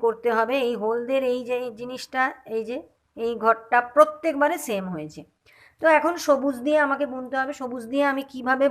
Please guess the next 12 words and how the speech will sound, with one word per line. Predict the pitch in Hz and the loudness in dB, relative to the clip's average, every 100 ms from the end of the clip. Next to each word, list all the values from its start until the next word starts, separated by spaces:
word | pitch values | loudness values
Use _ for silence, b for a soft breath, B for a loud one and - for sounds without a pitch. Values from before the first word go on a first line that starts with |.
| 247 | 0
বুনবো? | 240 240 269 - - _ _ _ _ _ _ _ _ _ _ _ _ _ _ _ _ _ _ _ b b b - | -6 -4 -4 -4 -12 _ _ _ _ _ _ _ _ _ _ _ _ _ _ _ _ _ _ _ b b b 2
প্রথমে | 285 285 311 330 403 - _ _ _ _ - - | 4 6 4 2 -2 -14 _ _ _ _ -20 -2
সবুজ | 277 269 262 | 0 2 2
দিয়ে | 277 285 | 4 4
আগে | 262 277 247 | 4 2 0
একটা | - 269 240 | 0 -2 0
ঘর | 254 240 | 0 -2
বুনে | 240 254 | -6 -6
নিলাম। | 247 240 269 - _ _ _ _ - | -4 -2 -2 -4 _ _ _ _ -8
এবার | 240 277 | 0 2
আমাকে | 285 254 277 | 4 2 0
দেখতে | 233 208 - | -2 -4 -2